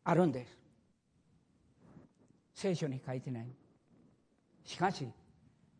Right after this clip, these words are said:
神様の御心はあるわけなんです。人は誰でも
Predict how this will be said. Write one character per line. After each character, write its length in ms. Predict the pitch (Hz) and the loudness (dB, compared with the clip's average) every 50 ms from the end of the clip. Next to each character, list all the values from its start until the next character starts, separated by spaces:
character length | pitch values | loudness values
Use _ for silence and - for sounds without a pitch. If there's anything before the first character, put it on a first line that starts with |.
| _ _ _ - - - | _ _ _ -20 -20 -8
神 260 | - - 151 156 156 | -4 -2 0 0 0
様 240 | 143 - 139 135 139 | 0 -2 -4 -6 -4
の 160 | 156 220 240 | -4 -4 -4
御 180 | 170 139 151 156 | -2 -2 -2 -2
心 420 | - 151 143 139 - 135 127 131 | -4 -4 -6 -4 -4 -6 -4 -4
は 220 | 123 123 123 123 127 - _ _ _ _ _ _ _ _ _ _ _ _ _ _ _ _ _ _ _ _ _ _ _ _ - | -6 -6 -8 -10 -12 -16 _ _ _ _ _ _ _ _ _ _ _ _ _ _ _ _ _ _ _ _ _ _ _ _ -16
あ 140 | - - 135 | -12 -10 -8
る 80 | 131 135 | -8 -8
わ 120 | 120 120 - | -10 -12 -14
け 80 | - | -20
な 60 | 127 | -20
ん 40 | - | -20
で 140 | - - - | -20 -20 -20
す。 120 | - - _ _ _ _ - - - - - - - - _ _ | -20 -20 _ _ _ _ -20 -20 -20 -20 -20 -20 -20 -20 _ _
人 220 | - - - 269 | -12 -6 -2 0
は 180 | 247 185 147 - - - - _ _ _ _ - | 2 2 0 0 -4 -12 -20 _ _ _ _ -8
誰 320 | 143 131 151 196 196 196 190 | -4 -2 0 0 0 0 0
で 100 | 185 196 | 0 0
も 260 | 170 147 135 120 - | 0 -2 -2 -4 -8